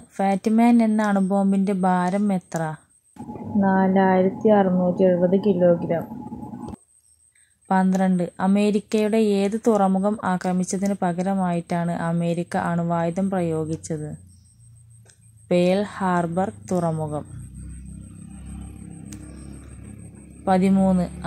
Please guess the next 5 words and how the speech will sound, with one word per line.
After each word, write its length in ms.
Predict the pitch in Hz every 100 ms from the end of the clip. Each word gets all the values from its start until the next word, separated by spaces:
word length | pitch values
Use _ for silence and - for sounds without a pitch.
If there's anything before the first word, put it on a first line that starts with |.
| 190
ആദ്യമായി 540 | 202 214 233 226 220 220 202
അണുബോംബ് 440 | 190 190 190 196
ഉപയോഗിച്ച 460 | 196 185 180 180 175 202 180
യുദ്ധം 380 | 170 165 202 220 180
ഏതാണ്? 420 | 170 170 165 160